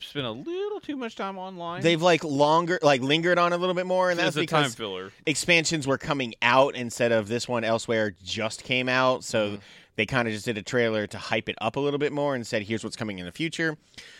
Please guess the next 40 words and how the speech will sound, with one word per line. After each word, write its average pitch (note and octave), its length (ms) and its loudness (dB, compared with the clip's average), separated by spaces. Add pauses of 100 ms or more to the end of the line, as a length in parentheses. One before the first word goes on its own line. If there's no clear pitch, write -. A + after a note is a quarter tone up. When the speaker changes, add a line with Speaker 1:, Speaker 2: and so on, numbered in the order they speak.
(140)
Speaker 2:
The A#2 80 2
Elder B2+ 180 6
Scrolls B2 300 2
Blade B2+ 260 4
stuff C3 260 2
was B2 120 -2
cool. C3+ 240 0
I - 40 0
mean, C3 160 0
almost F3+ 320 2
everything G#3+ 240 0
was F3+ 120 0
just G#3 160 -4
a F#3 40 -10
two G3+ 140 -4
to F#3+ 100 -2
three G#3 140 -4
minute F#3 240 -4
trailer, E3 380 6 (260)
a A2+ 60 0
little D3 240 4
bit E3+ 80 0
of D3+ 60 -2
talk D#3+ 280 2
on D3+ 160 2
stage. C#3 420 2
They A2 140 2
always C#3+ 280 6
were C3+ 100 4
quick - 240 2
to C#3 120 0
introduce B2+ 400 0
the A#2+ 80 -2
next A2+ 160 0
people. A2+ 280 -2
I A2 100 2
also C3 260 0
like A#2 240 2
that A2+ 180 4
it, G#2+ 160 0